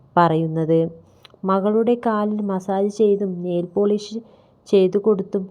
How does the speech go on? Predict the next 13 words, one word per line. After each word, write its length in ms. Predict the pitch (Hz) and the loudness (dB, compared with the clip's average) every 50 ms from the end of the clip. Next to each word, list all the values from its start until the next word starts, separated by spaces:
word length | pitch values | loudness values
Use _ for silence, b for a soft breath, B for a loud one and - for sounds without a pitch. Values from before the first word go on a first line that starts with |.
| - 185 | -6 -6
കൃഷ്ണകുമാറും 800 | 185 185 - 185 185 180 - 202 202 208 208 208 214 208 185 190 | -6 -6 -4 -6 -6 -4 -4 -4 -2 -2 -2 -2 -2 -2 -4 -8
സിന്ധുവും 640 | - - 196 180 175 175 175 180 185 196 202 202 202 - _ _ _ _ _ _ _ _ _ _ - 170 | -8 -6 -6 -4 -4 -4 -2 -2 0 0 0 -2 -4 -8 _ _ _ _ _ _ _ _ _ _ -8 -2
ദിയയ്ക്ക് 480 | 175 180 185 180 185 190 190 - 202 | 2 4 4 4 2 0 -2 0 0
ഒപ്പം 520 | 180 165 156 160 - 185 180 175 165 170 170 | 2 2 0 0 -2 -4 -4 -2 -4 -4 -4
തന്നെയുണ്ട്. 600 | 165 160 160 160 160 156 156 156 160 160 170 165 b b b b b b b b - | -4 -4 -4 -4 -6 -6 -6 -4 -4 -4 -4 -6 b b b b b b b b -4
ഹോസ്പിറ്റലിലേക്ക് 760 | 180 185 185 185 - - 214 - - 226 233 226 226 240 220 - | -2 -2 -2 -4 -6 -8 -8 -6 -2 -2 0 0 -2 -4 -8 -2
പോകുന്നതിന് 520 | - 196 196 196 196 202 214 202 214 214 220 | 0 0 0 0 -2 -4 -4 -4 -2 -4 -4
മുമ്പുള്ള 580 | 208 202 196 190 190 190 208 208 208 202 - - | -4 -4 -4 -4 -4 -2 -2 0 0 -2 -4 -4
എല്ലാ 380 | 190 170 170 175 175 185 190 208 | -4 -2 -2 -2 -2 -2 -2 -2
ഒരുക്കങ്ങളും 640 | 220 214 202 196 - - 196 190 190 196 196 190 | -2 -2 -4 -4 -8 -10 -10 -8 -6 -6 -6 -6
കുടുംബം 600 | 175 165 - 175 170 165 170 175 175 185 170 175 - - | -8 -8 -6 -6 -4 -4 -4 -4 -4 -6 -6 -8 -12 -14
ചെയ്തു 320 | - - 165 160 156 156 165 165 | -8 -6 -4 -4 -4 -4 -4 -2
കഴിഞ്ഞു. 480 | 160 156 156 160 156 160 160 160 160 | -2 -2 -2 -2 -4 -4 -4 -4 -6